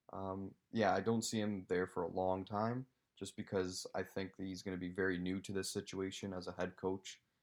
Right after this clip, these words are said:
in the National Hockey League. And for one, the Ottawa Senators aren't gonna be good. Uh, I'd be shocked if they made the <laughs> playoffs next year, which I don't think is gonna happen. So,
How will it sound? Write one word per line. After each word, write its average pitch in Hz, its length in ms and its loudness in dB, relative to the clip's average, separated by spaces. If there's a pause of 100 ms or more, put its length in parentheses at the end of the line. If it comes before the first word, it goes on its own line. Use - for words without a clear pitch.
(140)
in 98 80 -2
the 95 40 0
National 92 380 2
Hockey 92 320 0
League. 98 200 -2 (340)
And 123 200 10
for 110 120 4
one, 95 240 4
the 92 100 0
Ottawa 92 300 6
Senators 90 460 -2 (100)
aren't 95 240 0
gonna 101 180 2
be 98 160 -2
good. 104 340 2 (360)
Uh, 92 140 -4
I'd 95 180 0
be 90 80 -2
shocked 95 500 4
if - 160 -4
they 92 160 0
made 90 240 -2
the - 40 -14
<laughs> - 140 -14
playoffs 101 380 2
next 107 300 -2
year, 113 240 -2 (300)
which - 160 0
I 92 120 2 (180)
don't 104 300 6
think 101 160 0
is 104 100 -8
gonna 98 200 2
happen. 104 380 2
So, 92 440 0